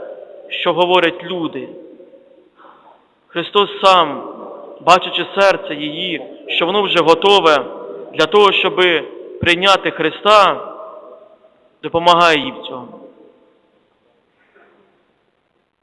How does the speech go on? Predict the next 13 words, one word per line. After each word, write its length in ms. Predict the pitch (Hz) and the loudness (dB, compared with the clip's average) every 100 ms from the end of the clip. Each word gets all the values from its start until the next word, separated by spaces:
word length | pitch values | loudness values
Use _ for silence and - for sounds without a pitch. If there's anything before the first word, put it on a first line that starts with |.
| _ _ _ _ - - _ _ _ - | _ _ _ _ -20 -20 _ _ _ -10
Багато 320 | 139 185 190 | -2 0 0
життєвих 300 | 175 185 170 165 160 | -2 -4 -6 -8 -10
труднощів 460 | 190 170 151 160 - - - - _ _ _ _ | -10 -10 -10 -10 -12 -20 -20 -20 _ _ _ _
трапляються 680 | 156 156 185 170 151 - | -6 -2 0 2 0 -4
і 120 | 156 | -4
у 80 | 160 | -4
нас. 280 | 160 143 131 160 - - - _ _ _ _ _ _ _ _ _ | -4 -4 -6 -14 -20 -20 -20 _ _ _ _ _ _ _ _ _
І 40 | 143 | -12
насправді 560 | 135 _ 202 226 185 | -12 _ 2 2 2
інколи 360 | 185 190 190 170 | -2 -4 -4 -4
через 300 | 165 165 156 | -4 -6 -4
життєві 420 | 156 151 190 165 | -6 -4 -4 -4
труднощі, 840 | 165 214 160 - 151 - - 135 | -8 -10 -12 -12 -10 -8 -8 -10